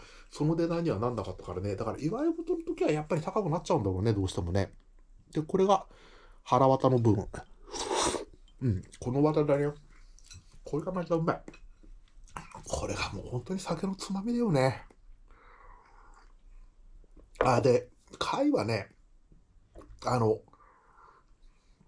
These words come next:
海水吸ってるっつうかね、そういうのもあるから、その塩分で十分。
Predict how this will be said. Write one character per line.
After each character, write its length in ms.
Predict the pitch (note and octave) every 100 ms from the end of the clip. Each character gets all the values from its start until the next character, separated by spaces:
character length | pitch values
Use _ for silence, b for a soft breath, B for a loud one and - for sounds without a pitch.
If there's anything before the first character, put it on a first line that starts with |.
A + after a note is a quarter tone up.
| _ - - - - B B B G2 -
海 260 | - C#3+ D#3
水 220 | - F3+
吸 160 | D#3
っ 80 | E3+
て 100 | F#3+
る 60 | F3+
っ 40 |
つ 140 | - A2+
う 60 |
か 80 | F#2+
ね、 120 | G2
そ 160 | G2 C3+
う 20 |
い 40 | D3+
う 20 |
の 60 | A#2
も 120 | G#2
あ 40 |
る 80 | A2
か 100 | A2
ら、 160 | F#2 - b b b b _ - - _ - -
そ 140 | -
の 100 | C#3+
塩 120 | F#3+
分 100 | D3+
で 120 | F2+ F#2
十 160 | G2
分。 180 | A2 B2+